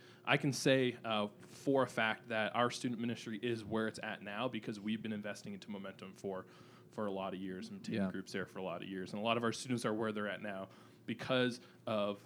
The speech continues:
Speaker 1: what we get at Momentum and then what, what we're able to take from Momentum and then allow to, uh, filter out through the year. And so when it comes to Momentum, man, if you have a student who is in high school or going into high school, um, or even a young adult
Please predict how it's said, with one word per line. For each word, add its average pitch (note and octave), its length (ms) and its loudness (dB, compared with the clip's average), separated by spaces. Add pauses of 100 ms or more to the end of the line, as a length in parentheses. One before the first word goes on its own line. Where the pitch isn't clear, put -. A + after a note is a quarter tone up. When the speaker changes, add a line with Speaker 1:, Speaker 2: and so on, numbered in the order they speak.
(140)
Speaker 1:
what A2+ 200 2
we A2+ 80 0
get B2 260 2
at B2 140 2
Momentum A#2 420 0
and B2 60 -2
then A2+ 80 -2
what, A2 240 -2
what A2+ 100 -2
we're A2+ 160 0
able A2 200 -4
to G2+ 80 -6
take A#2+ 340 0
from A#2+ 160 -2
Momentum A2 480 0
and G#2 120 -4
then G2+ 200 -6
allow G2+ 340 -4
to, G2+ 300 -6 (320)
uh, - 40 -10
filter G#2 360 -6
out F#2+ 120 0 (420)
through G2+ 180 -4
the F#2 60 -6
year. F#2+ 300 -2 (140)
And - 100 -4
so - 120 -4
when A2+ 80 -2
it A2+ 40 -6
comes D3 180 2
to D#3 40 2
Momentum, B2+ 460 4 (100)
man, A2+ 340 4
if A2 220 -4
you C3+ 140 8
have C#3 100 8
a C3 40 -2
student B2+ 420 0 (220)
who C3 120 6
is A#2+ 120 4
in B2 60 -2
high B2 200 -2
school A#2+ 180 -4
or A2 60 -2
going A2 160 -2
into G#2 120 -6
high G#2+ 160 -4
school, G2 340 -6 (460)
um, G2+ 360 -6
or D3+ 160 10
even D#3+ 120 4
a C3 40 2
young A#2 240 2
adult G#2+ 420 0